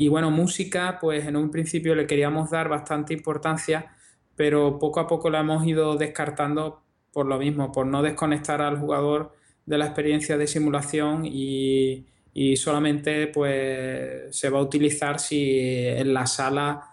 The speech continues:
eh, o en el lugar donde se encuentra, pues hay algo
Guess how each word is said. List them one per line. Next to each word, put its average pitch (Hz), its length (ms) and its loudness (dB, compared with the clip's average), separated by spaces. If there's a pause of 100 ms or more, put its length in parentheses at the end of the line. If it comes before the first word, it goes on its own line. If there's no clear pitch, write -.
(320)
eh, 139 460 0
o 135 440 2
en 131 100 0
el 131 680 -2
lugar 135 280 4
donde 143 200 2
se 147 140 -2
encuentra, 143 520 -2
pues 139 240 -4
hay 127 300 -4
algo 120 580 -2